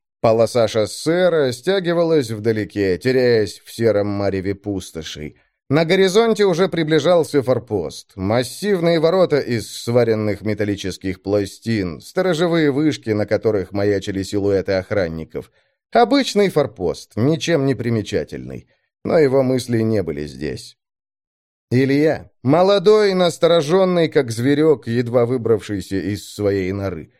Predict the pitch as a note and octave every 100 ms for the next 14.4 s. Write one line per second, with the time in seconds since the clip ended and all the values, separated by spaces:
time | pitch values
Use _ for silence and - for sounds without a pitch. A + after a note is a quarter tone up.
0 | _ _ _ - B2+ F#3+ G#3+ F3 G3 F3
1 | B2 A2+ C3 B2+ - C#2+ - _ _ _
2 | _ D3 D3+ D3 B2 A2+ F#2+ - A2 A2
3 | G#2+ G2+ G2+ F#2 F#2 F2 F2+ F#2+ F#2 A#2+
4 | D#2+ C2 A1+ _ _ _ _ _ _ _
5 | _ _ G#2 A#2+ A#2+ C3+ C3 B2 A2+ A2+
6 | A2 G2 A2 A2 - D3+ C#3+ C3 B2+ B2+
7 | C3 A#2 A#2 A2 A2+ G#2+ G#2+ G#2 G2+ F#2+
8 | E2 D#2+ - - D#2 E2 - _ _ -
9 | A2+ A2+ G#2 G2+ G#2+ A2 C3+ - G#2+ G#2
10 | F2+ G2+ F#2+ G2 G2+ F#2+ A#2 G#2 - E2
11 | - F#2+ G2 G2 G2 G2 D#2+ - - D2
12 | - _ _ _ _ _ - G2+ A#2+ C3
13 | C3+ C3 C3 B2 B2 B2 A#2+ A2+ G#2 G#2
14 | F#2+ E2 D#2+